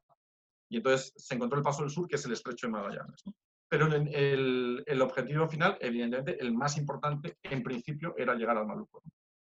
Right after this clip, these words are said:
¿Por qué? Porque los portugueses habían llegado al Maluco navegando hacia el oriente, o sea, por la vía africana, y habían estado en Calcuta entre mil quinientos nueve y mil quinientos catorce. Eh, algunos comerciantes burgaleses habían sido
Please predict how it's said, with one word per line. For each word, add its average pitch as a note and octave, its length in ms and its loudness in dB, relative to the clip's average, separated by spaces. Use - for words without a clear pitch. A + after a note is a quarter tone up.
¿Por F3 120 0
qué? A3 160 8
Porque D#3 240 0
los D3 140 0
portugueses D#3+ 380 0
habían F#3+ 200 4
llegado E3+ 220 8
al F3 100 6
Maluco F3 320 4
navegando D3 540 4
hacia D3+ 180 0
el B2+ 80 2
oriente, C#3+ 500 0
o - 40 -14
sea, A2 160 -8
por B2 120 -8
la A2+ 100 -2
vía C3 180 4
africana, E3+ 520 0
y - 60 2
habían D3 160 6
estado E3 180 4
en D#3+ 80 2
Calcuta E3 380 4
entre D3 180 2
mil D3 160 -2
quinientos D3 400 0
nueve D#3 160 0
y C#3+ 40 0
mil C3 240 -2
quinientos A#2+ 420 -4
catorce. - 320 -6
Eh, C#3 760 8
algunos F#3+ 440 4
comerciantes F3 560 0
burgaleses C#3 920 0
habían D3 280 0
sido E3 420 -2